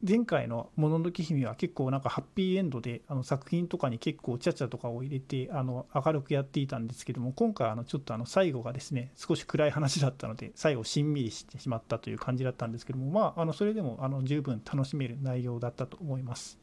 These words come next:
はい。えっと、コラボをしていただいた、あの、箱庭の住人さん、えっと、坊ちゃん、それからなどつよさん、どうもありがとうございました。また、あの、次回ですね、あの、金曜ロードショーで、えっと、ジブリをやった時に、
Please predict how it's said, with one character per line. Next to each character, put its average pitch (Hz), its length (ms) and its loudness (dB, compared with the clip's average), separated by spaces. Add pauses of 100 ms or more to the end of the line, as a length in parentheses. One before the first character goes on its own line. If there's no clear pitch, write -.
(120)
は - 140 2
い。 123 100 0 (640)
え 170 60 0
っ - 20 -2
と、 151 100 -2
コ - 100 2
ラ 185 120 6
ボ 131 80 -2
を 117 80 -2
し - 80 -6
て - 80 -2
い 123 100 0
た 123 120 -2
だ 120 100 0
い 117 80 -4
た、 120 280 -4
あ 139 120 2
の、 123 380 -2 (260)
箱 143 240 0
庭 135 160 4
の 131 100 4
住 135 180 0
人 127 220 2
さ 131 280 -2
ん、 135 100 -4
え 139 240 0
っ 123 100 -4
と、 - 80 -2
坊 143 180 4
ち 139 140 -2
ゃ 123 60 0
ん、 123 160 -8
そ - 100 -6
れ 147 80 2
か 143 100 0
ら 131 60 2
な 131 120 2
ど 135 80 4
つ 135 120 -4
よ 135 80 4
さ 131 180 -2
ん、 143 120 -4
ど 139 140 4
う - 20 4
も 123 140 -4
あ 139 40 0
り 143 80 2
が 156 100 2
と 131 120 -2
う - 20 2
ご 131 60 0
ざ 139 80 2
い 147 40 0
ま 156 120 0
し - 60 -6
た。 120 180 0 (120)
ま 190 120 -2
た、 208 160 4
あ 202 40 2
の、 202 200 2
次 208 120 -2
回 147 200 2
で 113 80 -6
す - 80 -8
ね、 139 320 0
あ 139 120 2
の、 131 200 0 (760)
金 165 160 2
曜 156 160 2
ロ 156 80 2
ー - 40 -4
ド 156 80 -2
シ 135 80 -4
ョ 120 80 -2
ー 113 40 -8
で、 113 180 -8 (200)
え 135 120 -4
っ 123 140 -6
と、 135 100 -4
ジ 147 160 2
ブ 151 120 2
リ 127 100 -4
を 123 100 -6
や 139 100 -6
っ 135 60 -6
た - 140 -4
時 135 260 -4
に、 160 180 -8